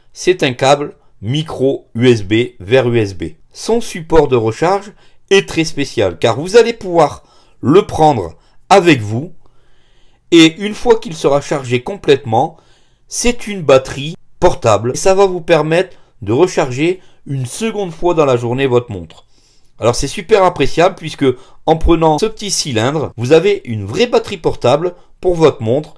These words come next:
si vous avez un petit problème de batterie dans la journée. Et ça, c'est vraiment super appréciable. On va rentrer maintenant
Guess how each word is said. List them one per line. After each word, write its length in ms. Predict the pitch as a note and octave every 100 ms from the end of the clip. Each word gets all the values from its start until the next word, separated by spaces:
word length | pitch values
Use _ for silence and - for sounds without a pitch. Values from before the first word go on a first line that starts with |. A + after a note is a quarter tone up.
| _ _
si 480 | - - F3+ G3 -
vous 200 | A#2+ B2
avez 180 | A2 B2+
un 80 | D3+
petit 180 | -
problème 360 | B2+ G#2+ A2 B2
de 100 | A#2+
batterie 320 | G#2+ G2 B2
dans 80 | A2
la 140 | G#2+
journée. 400 | G2+ F#2 F2 D#2 - _ _ -
Et 180 | D3+ F#3
ça, 280 | - F3
c'est 160 | F3+ D#3
vraiment 420 | A#2 B2+ C3 D3 -
super 560 | - C3 B2 B2+ B2+ -
appréciable. 720 | A2+ A2+ A2+ - F2+ D#2+ A1 _ _ _ _ _ _ _ _ _ _ _ -
On 120 | C#3+
va 140 | G3+
rentrer 300 | A3 A3 G#3+
maintenant 520 | G3+ G3 G3+ F#3+ F#3